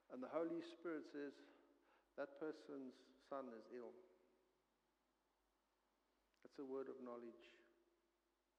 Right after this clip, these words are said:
And then you say,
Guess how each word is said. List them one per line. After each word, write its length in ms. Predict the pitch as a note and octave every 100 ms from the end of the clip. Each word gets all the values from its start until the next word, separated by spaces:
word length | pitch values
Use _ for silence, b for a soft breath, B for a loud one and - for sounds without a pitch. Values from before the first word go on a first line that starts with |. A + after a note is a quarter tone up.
| _ _ _ _ _ _ _ _ _ _ _ _ _ _ _ _ _ _ _ _ _ _ _ _ _ _ _ _ _ _ _ _ C#4+
And 80 | -
then 320 | D#4+ E4+ E4 - - - - - - _ _ _ _ _ _ _ _ -
you 80 | C#3+
say, 160 | -